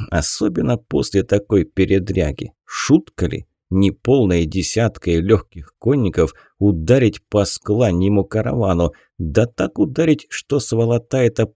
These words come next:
по лесам рассеялась, а кабы под ногами не путались беженцы с погорельцами из местных, все вообще прошло бы без сучка, без задоринки. А так, всего полдюжины человек осталось, и среди них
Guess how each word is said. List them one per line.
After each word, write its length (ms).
по 120
лесам 480
рассеялась, 840
а 140
кабы 320
под 340
ногами 520
не 120
путались 520
беженцы 540
с 120
погорельцами 840
из 120
местных, 500
все 360
вообще 480
прошло 540
бы 140
без 400
сучка, 640
без 420
задоринки. 960
А 160
так, 420
всего 340
полдюжины 720
человек 500
осталось, 640
и 140
среди 340
них 340